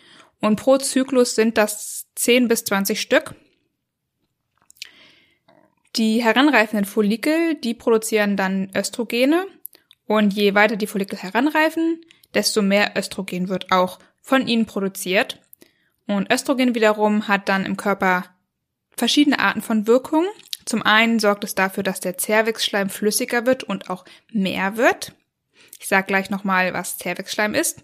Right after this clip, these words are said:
falls du das, äh, noch nicht gehört hast. Und zum anderen sorgt es dafür, dass die Gebärmutterschleimhaut sich aufbaut und der Gebärmuttermund sich langsam öffnet. Der Gebärmuttermund ist,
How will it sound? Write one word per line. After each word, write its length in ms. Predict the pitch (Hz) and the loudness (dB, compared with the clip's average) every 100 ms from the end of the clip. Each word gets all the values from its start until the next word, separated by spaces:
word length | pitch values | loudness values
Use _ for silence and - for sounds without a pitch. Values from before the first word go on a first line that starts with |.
| - - - _ | -20 -20 -20 _
falls 340 | - 190 185 | -2 -2 -2
du 260 | - 190 185 | -6 -6 -4
das, 340 | 180 175 - | -4 -4 -6
äh, 280 | - 180 180 | -4 -4 -2
noch 100 | 247 | 0
nicht 180 | 330 339 | 0 0
gehört 260 | 285 196 190 | -2 -2 0
hast. 240 | 262 - - _ _ _ _ _ _ _ _ - - | -2 -6 -20 _ _ _ _ _ _ _ _ -2 2
Und 120 | 269 | 2
zum 100 | 240 | 2
anderen 400 | 226 240 233 214 | 0 2 0 2
sorgt 320 | 202 208 - | 2 2 0
es 140 | 208 | -6
dafür, 360 | - 202 - 190 | -4 -4 -4 -2
dass 180 | 190 190 | -2 -4
die 120 | 202 | -8
Gebärmutterschleimhaut 960 | 196 190 202 196 185 - 190 190 180 - - - | -6 -4 -4 -4 -6 -4 -4 -4 -8 -14 -20 -20
sich 240 | - 202 - | -12 -6 0
aufbaut 540 | 320 330 349 330 320 - - _ - | 0 2 4 4 2 -6 -20 _ -4
und 340 | - 233 - | 2 2 4
der 120 | 208 | 2
Gebärmuttermund 1040 | 190 196 202 196 190 180 185 233 294 294 - | 2 0 0 0 -4 -2 2 4 4 2 -6
sich 240 | - 208 | -4 -2
langsam 360 | 202 190 196 190 - | 0 -2 0 -2 -4
öffnet. 480 | 185 190 - - - _ _ - _ _ _ _ _ _ _ _ _ _ | -4 -6 -8 -10 -16 _ _ -20 _ _ _ _ _ _ _ _ _ _
Der 80 | 226 | 2
Gebärmuttermund 720 | 214 233 233 208 214 277 330 - | 6 6 4 4 6 6 4 2
ist, 800 | 226 233 - - - - - | 2 2 0 -4 -6 -10 -14